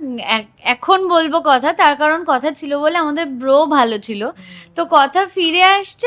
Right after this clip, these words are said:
Speaker 1: তো ব্রো হ্যাপি থাকবে, ব্রো ভালো থাকবে।
Speaker 2: এই মুহূর্তে রয়েছে স্টার জলসার অন্যতম জনপ্রিয় ধারাবাহিক কথা সেটে, আর দেখতেই পাচ্ছ ঢুকে পড়েছি একেবারে মেকআপ রুমে।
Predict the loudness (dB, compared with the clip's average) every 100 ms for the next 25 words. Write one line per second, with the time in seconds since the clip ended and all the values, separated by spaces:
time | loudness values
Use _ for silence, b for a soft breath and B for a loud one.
0 | 0 0 -2 -2 2 4 6 4 2 -4
1 | 0 -2 -2 -6 -6 -6 -2 -2 0 0
2 | 0 0 0 -2 -2 6 8 8 8 8
3 | 8 8 6 6 4 6 2 2 2 4
4 | 4 4 6 6 6 6 6 6 8 8
5 | 6 6 4 4 2 2 2 2 4 4
6 | 4 4 6 8 6 6 4 4 2 2
7 | 2 2 4 6 6 6 6 8 8 8